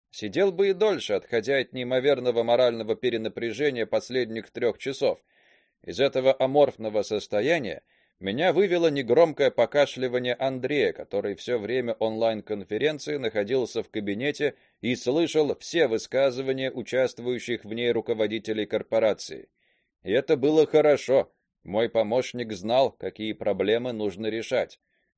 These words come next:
Хорошо это было в первую очередь для меня.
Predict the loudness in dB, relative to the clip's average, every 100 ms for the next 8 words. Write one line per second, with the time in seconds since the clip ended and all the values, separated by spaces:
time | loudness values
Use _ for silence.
0 | _ _ 4 4 4 0 -2 -2 -2 0
1 | 0 -2 -2 0 2 0 2 -2 -2 -6
2 | -6 -10 -6 -2 0 0 -2 -4 -6